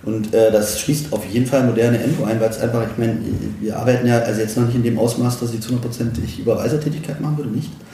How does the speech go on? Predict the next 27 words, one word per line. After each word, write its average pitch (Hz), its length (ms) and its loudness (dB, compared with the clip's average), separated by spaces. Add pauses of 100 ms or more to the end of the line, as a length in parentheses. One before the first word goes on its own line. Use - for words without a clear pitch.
(420)
Aber 117 180 6
halt 113 160 4
schon 123 160 2
auch 123 280 0
Überweisertätigkeit. 127 720 0
Und 123 60 4
du 107 80 2
kriegst 131 180 0
halt 120 140 2
auch 117 80 0
manchmal 120 340 0
Zähne 135 340 2
oder 110 220 2
auch - 300 -8
aus 110 140 0
dem 135 100 -2
eigenen 123 260 2
Patientenstamm, 131 640 0
wo 123 60 4
du 117 60 2
denkst, 123 220 0 (460)
das 117 120 0
ist - 60 0
schade - 320 2
eigentlich, 107 380 -2
dass 123 240 2
die, 117 400 2